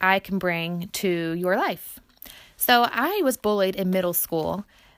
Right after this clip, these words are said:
Uh, I let it take over my entire life. The things that were said, I kept deep in my, in my soul, in my heart. I was not worthy. I was just not a good person.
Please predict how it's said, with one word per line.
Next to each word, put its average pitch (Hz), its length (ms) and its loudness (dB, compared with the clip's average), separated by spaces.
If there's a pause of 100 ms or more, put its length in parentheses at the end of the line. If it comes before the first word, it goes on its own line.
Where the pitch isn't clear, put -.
Uh, 190 240 6
I 190 40 2
let 262 140 2
it 381 80 -4
take 254 200 -2
over 208 160 4
my 190 120 0
entire 180 520 2
life. 165 260 0
The 175 80 -6
things 185 300 0
that 170 120 0
were 180 80 -2
said, 175 480 2
I 160 120 -2
kept 175 340 -4
deep 180 260 -2
in 175 100 -2
my, 156 340 -4
in 156 80 -8
my 151 100 -6
soul, 190 320 4
in 185 60 -2
my 147 120 -8
heart. 190 540 2
I 170 140 0
was 160 280 -6
not 156 200 -2
worthy. 190 600 0
I 160 180 -2
was 160 460 -4
just - 240 -2
not 175 140 -2
a 165 60 -4
good - 160 -10
person. - 540 -2